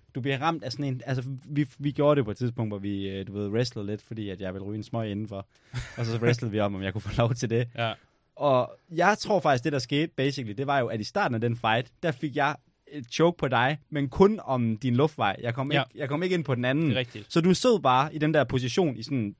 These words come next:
Speaker 1: fem minutter, du ved,
Speaker 2: Mm.
Speaker 1: basically, hvor du bare sådan lige rykkede lidt en gang imellem for sådan, du ved, patiently. Så lige pludselig fik du bare flippet mig rundt, og så fik du det der choke ind på mig, hvor du pressede på begge sider.
Speaker 2: Mm.
Speaker 1: Og jeg svær, at det var sådan,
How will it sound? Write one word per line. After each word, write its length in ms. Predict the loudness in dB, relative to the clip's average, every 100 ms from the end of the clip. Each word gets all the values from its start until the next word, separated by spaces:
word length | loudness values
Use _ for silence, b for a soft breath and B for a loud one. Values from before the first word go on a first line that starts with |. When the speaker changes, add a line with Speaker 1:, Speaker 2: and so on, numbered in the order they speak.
| 0 4
Speaker 1:
fem 100 | 4
minutter, 380 | 2 0 -2
du 120 | -2 0
ved, 100 | 2
Speaker 2:
Mm. 60 |
Speaker 1:
basically, 440 | 2 0 -4 -8 -4
hvor 120 | -2
du 80 | 2
bare 180 | 2 2
sådan 120 | 0
lige 80 | 2
rykkede 280 | 2 2
lidt 80 | 0
en 80 | 0
gang 160 | 0 0
imellem 260 | -2 -4
for 160 | -2 -2
sådan, 160 | -2
du 80 | -4
ved, 200 | -2 -2 -4 b b
patiently. 500 | 0 0 -2 -6 -8 -10 b
Så 80 | -2
lige 100 | 2
pludselig 280 | 4 2 -2
fik 120 | -6 -4
du 60 |
bare 180 | -2 -2 0
flippet 240 | -2 0
mig 120 | 0
rundt, 240 | 0 0 -4 _ -8
og 80 | -6
så 120 | -4
fik 140 | -4
du 80 | -4
det 80 | -4
der 100 | -4
choke 320 | -4 -4 -4
ind 100 | -4
på 120 | -2
mig, 120 | -4
hvor 100 | -4
du 100 | -8
pressede 380 | -2 0 0 -2
på 80 | -4
begge 280 | 0 0 0
sider. 280 | -2 0 0
Speaker 2:
Mm. 340 | -2 -2 -2 2
Speaker 1:
Og 40 |
jeg 100 | 2
svær, 140 | 4 0
at 200 | 0 -2
det 80 | 0
var 100 | 0
sådan, 200 | -2